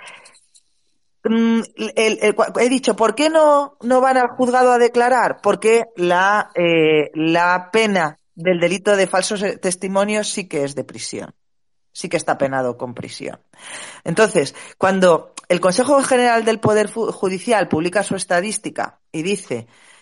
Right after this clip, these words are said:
que solo hay un cero coma cero uno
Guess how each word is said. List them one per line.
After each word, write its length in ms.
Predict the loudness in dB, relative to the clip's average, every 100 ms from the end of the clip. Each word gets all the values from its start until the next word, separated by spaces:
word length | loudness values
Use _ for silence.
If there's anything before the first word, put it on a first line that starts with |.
| _ _
que 260 | -2 -2 -4
solo 440 | -8 0 2 4
hay 160 | 2 0
un 100 | -6
cero 560 | -4 0 4 2 2
coma 380 | 0 2 2 0
cero 500 | -2 0 2 4 4
uno 480 | 2 0 0 0